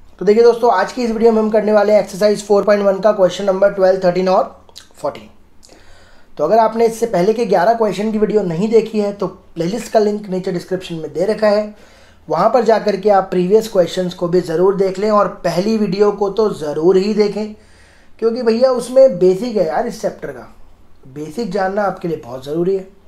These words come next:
ठीक है भाई, तो जिनको आता है उनके लिए स्टार्ट करते हैं भाई। क्वेश्चन नंबर ट्वेल्व में क्या है, देखिए स्टेटमेंट को ट्रू प्रूव करना है।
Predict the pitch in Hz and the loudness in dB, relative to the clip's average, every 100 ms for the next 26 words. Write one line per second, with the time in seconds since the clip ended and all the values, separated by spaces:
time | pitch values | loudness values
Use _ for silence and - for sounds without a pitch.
0 | - - 156 226 226 - - - - - | -20 -12 -2 0 -2 -6 -18 -20 -20 -20
1 | - 151 165 196 233 226 226 262 247 - | -20 -4 -2 0 2 2 2 0 0 -8
2 | _ - - - - 175 170 170 160 147 | _ -20 -20 -20 -14 -8 -4 -4 -4 -8
3 | - 143 170 - 220 226 226 202 - - | -6 -6 -4 -4 -4 0 -2 -2 -8 -20
4 | - - - - - - - - - - | -20 -20 -20 -20 -20 -20 -20 -20 -4 2
5 | 233 269 277 277 277 247 240 254 262 240 | 4 4 0 0 0 2 2 2 4 4
6 | 240 233 226 240 196 - 214 208 233 233 | 4 2 2 2 0 -4 -2 0 -2 2
7 | 226 - - - - - - - - 233 | 2 0 -10 -20 -20 -20 -20 -6 -2 0
8 | 226 233 226 202 196 254 | 0 -2 0 2 2 -2